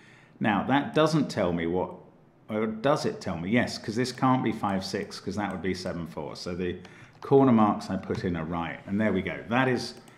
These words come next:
that is finished there. Now we can finish off this.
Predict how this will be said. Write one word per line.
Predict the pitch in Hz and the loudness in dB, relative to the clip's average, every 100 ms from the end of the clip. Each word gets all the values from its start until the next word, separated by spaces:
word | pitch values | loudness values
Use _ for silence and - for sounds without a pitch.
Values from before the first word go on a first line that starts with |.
| - - | -12 0
that | 139 131 | 2 2
is | 95 | 0
finished | - 101 85 - - | -2 0 0 -2 -4
there. | 87 76 73 82 - | -4 -4 -6 -10 -8
Now | - 113 120 | -2 2 4
we | 117 | 2
can | - 95 | 2 -2
finish | 92 104 95 - | -2 -2 -2 0
off | 90 - - | -4 -2 0
this. | 123 - - - | 0 -2 -10 -14